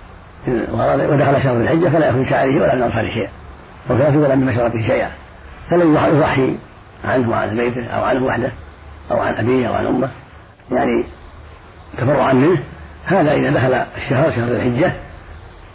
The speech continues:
فإنه لا يأخذ من شعره ولا من أظفاره ولا من مشربه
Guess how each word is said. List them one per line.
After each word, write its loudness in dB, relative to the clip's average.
فإنه 4
لا 4
يأخذ 2
من 2
شعره 2
ولا 4
من 2
أظفاره 2
ولا 2
من 2
مشربه -2